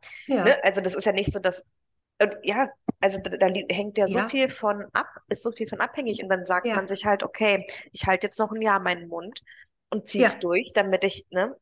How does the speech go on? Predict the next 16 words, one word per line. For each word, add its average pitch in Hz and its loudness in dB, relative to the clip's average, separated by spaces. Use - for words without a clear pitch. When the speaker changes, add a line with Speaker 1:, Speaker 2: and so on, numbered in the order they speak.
Speaker 2:
Aber, - 4
also 208 2
das - -2
muss 214 0
man 220 -2
sich 202 -6
mal 202 0
reinziehen, 214 -4
dass 202 2
wenn 202 0
jemand 247 2
gesagt 226 0
hat, 190 -2
„Ich - -4
fühle 254 -4
mich 233 -4